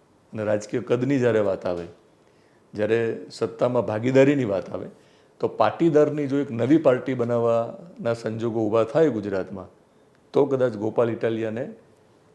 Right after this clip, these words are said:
એની લોકપ્રિયતાને એન્કેશ કરીને આગળ વધી શકાય એવું લાગતું હશે.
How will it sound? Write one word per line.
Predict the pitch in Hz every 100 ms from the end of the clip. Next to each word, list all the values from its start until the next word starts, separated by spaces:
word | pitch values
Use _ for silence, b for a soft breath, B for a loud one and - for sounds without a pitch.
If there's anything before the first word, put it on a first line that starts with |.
| _ _ _ _ -
એની | 110
લોકપ્રિયતાને | 104 104 - 120 120 120 117 113 - - _ _ _ _ -
એન્કેશ | 120 123 135 131
કરીને | - 127 143 107 110 - _
આગળ | 113 110
વધી | 104 104
શકાય | 117 131 107 131
એવું | - - 110
લાગતું | 104 95 - 123
હશે. | 113